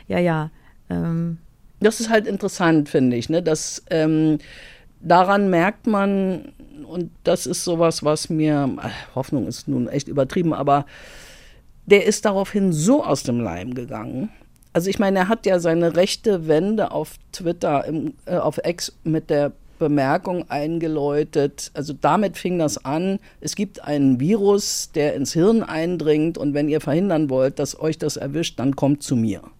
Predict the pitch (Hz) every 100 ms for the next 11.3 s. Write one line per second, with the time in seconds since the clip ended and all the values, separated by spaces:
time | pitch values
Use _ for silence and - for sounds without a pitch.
0 | - - 101 - - - - - - -
1 | 180 175 170 - - - _ 151 - -
2 | 196 - - 202 208 190 - - - -
3 | - - - - - - 185 190 - 190
4 | 185 226 - 180 156 208 220 180 170 170
5 | - 185 165 117 139 170 - - 147 151
6 | 143 - 165 170 165 156 147 190 - 131
7 | - - - - - - 139 170 214 170
8 | 131 110 139 139 - 135 139 160 175 170
9 | - 175 165 165 170 - 175 214 175 170
10 | 160 170 180 - 196 240 170 139 - -
11 | 147 156